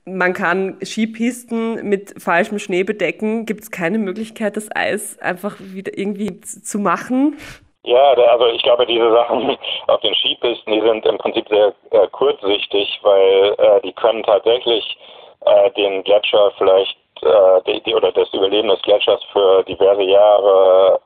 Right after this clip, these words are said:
Speaker 2: äh, verlängern und können die, äh, Länge der Skisaison,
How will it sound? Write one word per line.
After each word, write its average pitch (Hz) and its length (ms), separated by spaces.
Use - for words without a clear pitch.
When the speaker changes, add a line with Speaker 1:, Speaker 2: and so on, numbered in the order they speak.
Speaker 2:
äh, 90 580
verlängern 107 640
und 92 180
können 98 220
die, 92 80
äh, 95 400
Länge 98 300
der 92 140
Skisaison, 98 560